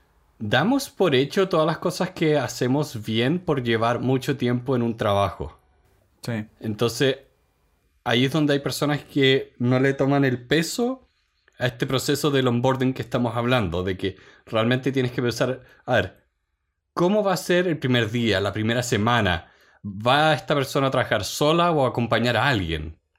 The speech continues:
Speaker 1: Cambia mucho de rubro a rubro, pero siempre es importante diseñar un buen onboarding.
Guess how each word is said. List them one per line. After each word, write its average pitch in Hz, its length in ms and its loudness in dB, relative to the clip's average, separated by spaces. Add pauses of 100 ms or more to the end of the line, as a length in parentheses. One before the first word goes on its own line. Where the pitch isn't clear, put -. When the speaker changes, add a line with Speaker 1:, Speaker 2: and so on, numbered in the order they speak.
(440)
Speaker 1:
Cambia 190 420 2
mucho 185 460 0
de 139 160 2
rubro 160 440 -2
a 110 60 0
rubro, 156 640 -4 (480)
pero 131 160 0
siempre 180 380 -2
es 175 100 -6
importante 160 520 -2
diseñar 135 440 0
un 131 140 0
buen 131 180 0
onboarding. 92 560 -4